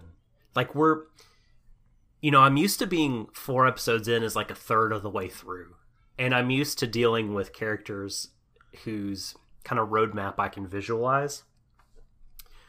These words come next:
But honestly, I mean, <sighs> I don't know. These characters feel, um,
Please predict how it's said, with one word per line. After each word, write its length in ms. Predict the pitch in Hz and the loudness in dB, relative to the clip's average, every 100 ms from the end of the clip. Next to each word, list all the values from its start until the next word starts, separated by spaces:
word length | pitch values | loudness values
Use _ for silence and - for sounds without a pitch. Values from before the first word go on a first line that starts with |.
| - - | -20 -6
But 120 | 127 | 2
honestly, 560 | 117 143 196 - 98 98 | 8 8 8 -2 -6 -6
I 40 | |
mean, 300 | 98 104 101 - | -6 -6 -8 -10
<sighs> 40 | - - _ - - - _ _ _ _ _ _ - - - 107 - - - _ - | -20 -20 _ -20 -20 -20 _ _ _ _ _ _ -16 -12 -12 -12 -16 -18 -20 _ -4
I 100 | 123 | 0
don't 120 | 143 | 2
know. 200 | 165 110 | 2 2
These 220 | 101 104 | 0 -6
characters 760 | - 120 120 - 107 101 98 - - | -2 0 0 -2 -4 -4 -6 -10 -14
feel, 840 | - - 120 120 110 98 90 95 - | -18 -10 -4 0 2 0 -4 -8 -6
um, 520 | 104 98 90 87 85 | -2 -2 -4 -10 -12